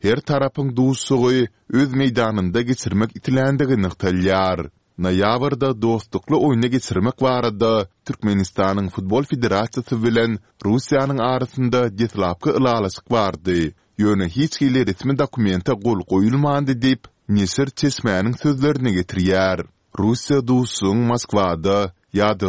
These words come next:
Russiýanyň beýlik şäherleriniň birinde geçirilmegini isledi. Sol sebäpli Türkmenistan bu wariantdan ýüze urdy we häzir Aşgabatda oýnap biljek garşydaşlaryny gözlemek bilen meşgul diýip, çeşme sözüne goşupdyr.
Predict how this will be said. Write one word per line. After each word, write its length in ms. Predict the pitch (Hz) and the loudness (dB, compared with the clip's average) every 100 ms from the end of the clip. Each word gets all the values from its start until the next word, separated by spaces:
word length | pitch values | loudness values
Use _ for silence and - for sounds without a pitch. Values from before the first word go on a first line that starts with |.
| 98 | 0
Russiýanyň 500 | 120 - 104 90 85 | -2 0 0 0 0
beýlik 280 | 95 92 85 - | 0 0 -2 -4
şäherleriniň 640 | 160 143 139 123 110 117 120 | -2 0 0 0 0 0 0
birinde 420 | 120 113 92 101 | 2 2 0 0
geçirilmegini 800 | 117 123 - 107 110 104 95 87 | -2 -2 -2 0 0 0 0 0
isledi. 760 | 82 - 90 87 98 98 95 80 - _ | 0 0 -2 0 0 2 0 -2 -10 _
Sol 220 | - 120 | -2 -2
sebäpli 600 | 135 147 143 131 - 135 | 0 0 2 0 0 -2
Türkmenistan 920 | 127 - - 113 104 - 104 104 98 | -2 -6 -2 -2 -2 -2 0 0 -2
bu 80 | 101 | -2
wariantdan 760 | 139 143 135 127 95 85 131 107 | 0 0 2 0 0 -2 -2 0
ýüze 140 | 90 120 | 0 2
urdy 500 | 117 120 101 110 110 101 _ _ | 2 0 0 0 0 -2 _ _
we 100 | 107 104 | -2 0
häzir 380 | 101 90 85 131 135 | 2 0 0 -2 -2
Aşgabatda 560 | 110 - 95 85 85 156 | -4 -2 0 0 -2 0
oýnap 420 | 143 135 131 - | 2 2 0 0
biljek 380 | 123 107 113 120 - _ | -2 0 -2 -2 -6 _
garşydaşlaryny 840 | 110 117 - 117 107 - 85 90 131 127 | -2 -2 -2 -2 -2 -2 -2 0 0 0
gözlemek 520 | 131 120 90 98 - | 2 2 0 -2 -2
bilen 200 | 101 90 | 0 0
meşgul 480 | 90 90 - 131 151 135 | 0 -2 -2 0 0 2
diýip, 200 | 139 - _ _ | 0 -2 _ _
çeşme 520 | - 113 - 110 120 | -2 -2 0 0 0
sözüne 360 | - 151 147 139 | -2 0 0 0
goşupdyr. 640 | 92 92 - _ 104 98 | 0 -2 -6 _ 0 0